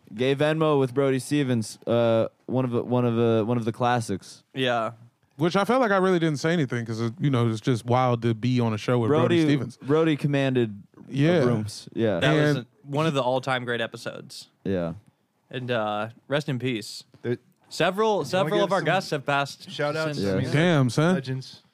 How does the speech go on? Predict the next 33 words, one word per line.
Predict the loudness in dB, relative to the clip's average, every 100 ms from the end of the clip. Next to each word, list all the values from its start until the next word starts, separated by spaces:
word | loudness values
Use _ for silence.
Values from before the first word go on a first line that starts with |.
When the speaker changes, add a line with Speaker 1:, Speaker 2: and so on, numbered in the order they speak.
| _
Speaker 1:
Rest | -4 -2 -2
in | -4
peace. | -2 -2 -2 -8 -8
Speaker 2:
Yeah. | -4 -4 -8 -16 _ _ _ _ _ _ _ _
Crazy. | -4 -2 -2 -6 -12 -18 _ _ _ _ _ _ -6
Speaker 4:
Uh, | -2 0 -2 -4 -10 _ _ _ _ -8
Major | -6 -4
League | -6 -6
Brandon, | -8 -8 -6
you | -6
mentioned, | -6 -8 -16 -20 -20
was, | -20 -20 -18 -16
was, | -14 -14 -10
is | -4
a |
classic. | -4 -2 -4 -6 -4
Speaker 3:
<laughs> | 0
Gotta | 2 2
be | 2
my | 2 2
favorite, | 2 2 0
Speaker 4:
And | -2 -4
listen | 0
Speaker 1:
Oh, | 2 4
Speaker 4:
to |
Speaker 3:
if | 4
Speaker 1:
yeah. | 4
Speaker 3:
I | 2
think | 2 2
about | 2 2
it, | 2
yeah. | 2 -2 -6
Speaker 1:
Yeah. | -2 -2